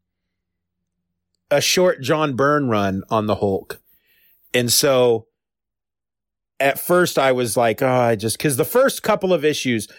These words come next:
'cause basically I got this epic collection, and it's called The Crossroads, and it's all these issues of the Hulk and the Crossroads. And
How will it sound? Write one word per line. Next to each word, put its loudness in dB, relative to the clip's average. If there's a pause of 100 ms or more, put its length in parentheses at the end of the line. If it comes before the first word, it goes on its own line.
(120)
'cause -4
basically 2
I 2
got 0
this -4
epic -2
collection, -4 (260)
and -4
it's -4
called -2
The -4
Crossroads, -4 (160)
and -2
it's -2
all 2
these -4
issues 0
of -2
the 0
Hulk -2
and -2
the -4
Crossroads. -2 (760)
And 2